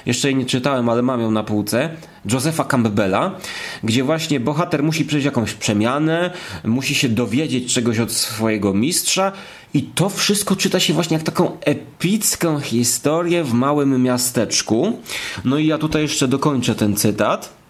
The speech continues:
Dzień wcześniej w sobotę matka innego chłopaka wezwała doktora. Węgierski emigrant pobieżnie zbadał chłopca. Zwrócił uwagę na szczękanie zębami.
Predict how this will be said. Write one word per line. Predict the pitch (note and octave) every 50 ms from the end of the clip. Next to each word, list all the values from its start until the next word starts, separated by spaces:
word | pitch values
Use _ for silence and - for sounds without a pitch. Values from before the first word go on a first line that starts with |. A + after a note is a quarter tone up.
| - - - - - - _ _ _ _ _ - - - -
Dzień | A2+ F#2+ F#2+ C#3 G3 A3 G#3+
wcześniej | G#3 - - E3+ F#3+ F#3+ - F3+ E3 C#3+
w | - -
sobotę | - C#3 B2+ A2+ A2+ B2 G#2+ - - G2+ G2 A#2+ D#3 D#3+ - - - - -
matka | A2 B2 F3 G3 - - D#3 - - -
innego | D3+ D#3 D#3+ F3+ G3 F3+ D3+ B2+
chłopaka | - - A2 G2+ - F#2+ F2+ - - A2+ C#3 E3+ E3 - - - - - -
wezwała | G#2 G2+ B2 C3+ A#2+ A2+ A2+ A#2 D3+ E3+ E3+ D3+
doktora. | B2+ C#3 C3+ C#3 - - A#2+ G#2 F#2+ G2 E2+ - - - - - - - - - - - - -
Węgierski | G2 A2 C3+ B2+ A2 G#2 F#2+ G#2+ D3 F#3+ A#3 B3 A3+ - - - - D3 C#3 - -
emigrant | A#2+ A#2 G#2+ G2+ G2+ A2+ D3+ G#3 A3 E3 A#2+ A#2 G#2 G2 F#2 F2+ F2+ F2+ F#2+ - - - - -
pobieżnie | - C#3+ B2+ A#2 F#3+ A3 A3+ G#3+ F3+ E3 D#3+ F#3 F#3 E3+
zbadał | C#3 A2 G#2+ C#3 C3 C3 C#3+ C#3+ C#3
chłopca. | B2+ - - D3 D#3+ D#3 D#3+ - - - - E2+ - - - - - - - - - - -
Zwrócił | A2 G#2 G#2 G#2 C3+ F3+ F#3 - G3+ D#3+ D3
uwagę | C#3 A2+ B2 D3+ D3 D3+ D#3
na | C3+ B2 B2 B2
szczękanie | B2 - - - B2+ B2 A#2+ - C#3 C3 B2+ B2 A2+
zębami. | G2+ G#2+ A2+ G#2+ G#2 G2 G#2 G2 F#2+ F#2+ F#2+ -